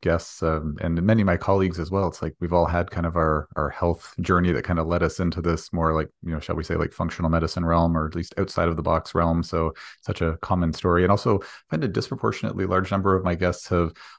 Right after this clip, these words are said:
also said, like, you know, "I, I didn't really plan to get into this, but, like, it just kind of, I fell into it, or it found me," or something like that. So it's, it's interesting how there's that,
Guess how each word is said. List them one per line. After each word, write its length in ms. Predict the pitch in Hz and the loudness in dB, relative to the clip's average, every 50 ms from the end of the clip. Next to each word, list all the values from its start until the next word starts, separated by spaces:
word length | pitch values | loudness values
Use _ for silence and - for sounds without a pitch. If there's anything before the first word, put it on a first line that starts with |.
| _ - | _ 0
also 300 | - 92 - - 95 85 | 0 0 2 2 0 0
said, 380 | - - 92 90 87 85 82 | 2 2 2 2 2 2 0
like, 160 | 87 85 - | -2 -2 0
you 60 | - 85 | 0 0
know, 100 | 82 82 | 0 0
"I, 40 | |
I 200 | 82 - - - | 0 -2 -4 -4
didn't 200 | 87 110 123 127 143 | -2 -2 -2 0 0
really 140 | 139 123 101 | -2 -2 -2
plan 380 | - - - 170 180 254 226 - | -4 -4 -2 0 2 2 2 2
to 80 | 98 | 4
get 140 | 87 90 90 | 4 4 4
into 220 | 90 87 85 - | 4 4 2 0
this, 300 | 90 92 90 87 - - | 2 2 2 2 0 -2
but, 260 | - - 92 87 85 92 | -2 0 2 2 2 2
like, 160 | 90 87 98 | 0 0 0
it 80 | 95 | -2
just 160 | 101 98 - - | -2 -4 -4 -2
kind 160 | 110 104 98 | 0 0 2
of, 180 | 95 95 92 - | 0 0 0 -2
I 60 | 98 | -2
fell 260 | 95 - - 69 - 135 | -2 0 0 0 0 -2
into 240 | 127 - 101 87 | -2 0 0 0
it, 80 | 82 82 | 2 4
or 80 | 85 80 | 2 2
it 80 | 69 - | 2 0
found 220 | - 110 107 104 | 0 -2 0 0
me," 160 | 107 107 98 | 0 0 0
or 80 | 87 87 | -2 -2
something 300 | - 95 85 - 92 87 | -4 -6 -6 -4 -4 -4
like 180 | 87 85 82 | -4 -4 -2
that. 260 | - 85 82 85 82 - | -2 0 -2 -2 -4 -4
So 160 | - 90 87 | -4 -2 -2
it's, 180 | 85 - - | -2 -4 -6
it's 140 | - 87 - | -6 -4 -4
interesting 460 | 98 90 - 90 - - 85 85 85 | -4 -4 -4 -6 -6 -4 -2 -2 -2
how 120 | 82 87 82 | 0 -2 -2
there's 220 | 85 85 82 - | -2 -2 -4 -2
that, 220 | 85 85 82 - | -2 -2 -4 -4